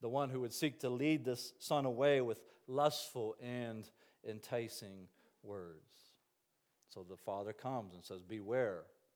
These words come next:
of these lips that drip honey, that are this mouth that is smoother than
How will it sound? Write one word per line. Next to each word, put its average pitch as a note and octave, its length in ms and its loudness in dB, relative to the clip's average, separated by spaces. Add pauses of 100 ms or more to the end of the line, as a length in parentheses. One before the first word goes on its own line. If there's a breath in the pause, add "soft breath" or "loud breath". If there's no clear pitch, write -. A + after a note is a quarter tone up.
(680)
of G#2+ 160 -10
these G#2 240 -10
lips A#2+ 300 0
that A2+ 120 -4
drip A2+ 240 -2
honey, B2 460 -4 (500)
that A#2 80 -6
are A2 260 0
this B2+ 200 -4
mouth B2+ 400 4
that A#2+ 80 -2
is A2+ 120 -6
smoother C3+ 540 -2
than G#2+ 340 -4